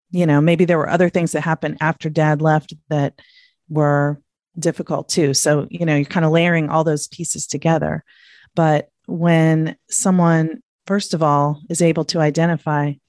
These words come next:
"That's something that was traumatizing for me and has impacted me my whole life, even though I didn't ever realize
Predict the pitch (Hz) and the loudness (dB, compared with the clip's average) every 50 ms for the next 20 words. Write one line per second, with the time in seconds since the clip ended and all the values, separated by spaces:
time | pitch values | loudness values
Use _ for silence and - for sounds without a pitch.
0 | _ _ - 160 180 285 - - - 202 180 165 - 175 170 170 170 160 151 156 | _ _ -4 -2 -2 -2 -2 -4 -6 -6 -6 -6 -4 -4 -2 -2 -2 0 0 0
1 | 151 - 165 160 - - 196 220 254 247 - 170 147 147 143 147 147 143 139 - | -2 -2 -2 -4 -4 -2 0 2 2 2 0 0 0 0 0 -2 -4 -6 -6 -6
2 | 151 147 147 139 135 139 139 123 151 156 160 156 - - 175 185 190 190 185 160 | -4 -2 0 0 0 -2 -2 -2 -2 -2 -2 -2 -2 -2 -2 -2 0 0 0 -2
3 | 156 - - 151 151 147 147 147 143 143 135 - 185 190 202 220 226 196 165 151 | -2 -2 -4 -2 0 2 2 2 2 0 0 0 0 0 2 2 2 2 2 0
4 | - - 180 175 190 190 185 180 175 170 156 156 151 - 165 156 160 160 156 - | -2 -4 -6 -2 0 0 2 2 2 2 0 0 -2 -2 -4 -4 -4 -6 -10 -12
5 | _ _ _ _ _ _ _ _ _ _ _ _ _ - 185 180 185 180 170 160 | _ _ _ _ _ _ _ _ _ _ _ _ _ -2 0 2 4 2 2 4
6 | 160 175 180 170 170 160 156 151 147 151 151 147 147 - | 4 4 4 4 4 4 4 2 2 2 0 0 -2 -6